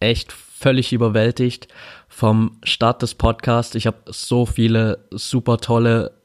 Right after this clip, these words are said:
Nachrichten bekommen, so viel positives Feedback, tolle Bewertungen, Rezensionen bei iTunes und ja, also das hat mir einfach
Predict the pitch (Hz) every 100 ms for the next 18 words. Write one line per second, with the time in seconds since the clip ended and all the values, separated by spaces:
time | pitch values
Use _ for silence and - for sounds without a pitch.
0 | - 110 110 117 - 113 110 123 110 107
1 | 123 117 120 110 - _ - - 123 123
2 | 117 123 117 - - 120 - 117 117 -
3 | - - - - _ _ - 127 123 113
4 | 120 113 110 110 117 110 110 110 107 -
5 | - - 123 - 117 107 120 110 110 110
6 | 110 110 110 - 110 107 - - 113 110
7 | 104 - _ - - _ - 113 110 -
8 | - 107 107 104 - - 117 120 120 110
9 | 107 113